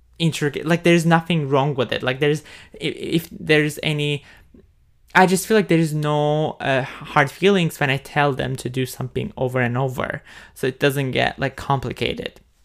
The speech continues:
So I want to tie this back to, um, like, what I was mentioning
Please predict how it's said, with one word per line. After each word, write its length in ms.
So 120
I 100
want 180
to 80
tie 280
this 180
back 480
to, 480
um, 600
like, 280
what 160
I 120
was 160
mentioning 680